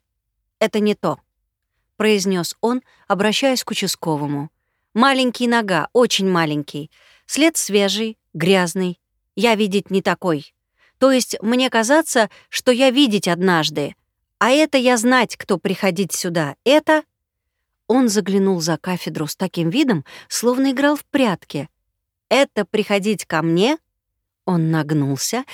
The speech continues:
и заглянул под скамьи, и вдруг позвал так, как обычно дети зовут любимых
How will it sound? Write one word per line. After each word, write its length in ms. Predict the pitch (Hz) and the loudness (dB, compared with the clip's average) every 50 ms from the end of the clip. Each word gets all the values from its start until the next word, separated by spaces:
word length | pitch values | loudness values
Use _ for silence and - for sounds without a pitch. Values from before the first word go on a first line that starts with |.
| - - - | -20 -8 -2
и 100 | - 214 | 0 2
заглянул 500 | 185 202 180 185 185 185 175 160 160 151 | 2 2 2 2 2 2 2 2 0 0
под 200 | - - - - | -2 -6 -8 -8
скамьи, 640 | - - 185 170 160 160 143 147 147 165 220 262 - - - _ _ | -6 -4 -2 -2 0 -2 -2 -4 -6 -6 -6 -6 -8 -12 -20 _ _
и 100 | 196 202 | -2 -2
вдруг 420 | 190 196 233 311 330 - - - _ _ _ | 0 0 2 0 0 0 -4 -12 _ _ _
позвал 520 | - 254 269 240 233 226 220 185 160 151 - | 0 2 2 2 0 0 0 0 0 -4 -2
так, 180 | - 294 330 330 - | 0 0 0 0 0
как 220 | - 302 294 - 294 | -2 -2 0 2 0
обычно 480 | 277 208 247 294 285 - - 269 247 | 0 2 2 0 0 0 0 0 0
дети 320 | 190 185 247 302 - - 262 | 2 2 0 0 0 0 -2
зовут 400 | 202 233 220 208 240 262 - 226 | 0 0 0 0 -2 -4 -4 -2
любимых 580 | 233 214 202 226 226 226 190 165 156 - - | -2 -2 0 2 2 2 2 2 0 -4 -8